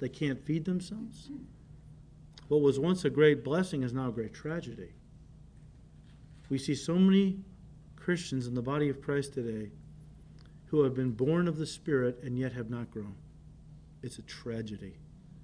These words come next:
They have not grown because they're not feeding themselves. I love feeding you guys, but if you're only getting one meal a week from me,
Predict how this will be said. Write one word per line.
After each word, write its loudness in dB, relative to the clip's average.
They 4
have -4
not -2
grown -2
because -2
they're -2
not -2
feeding -2
themselves. -8
I 4
love 4
feeding 0
you 0
guys, -10
but -4
if -6
you're -2
only 2
getting 2
one 2
meal 2
a 4
week 2
from -2
me, 2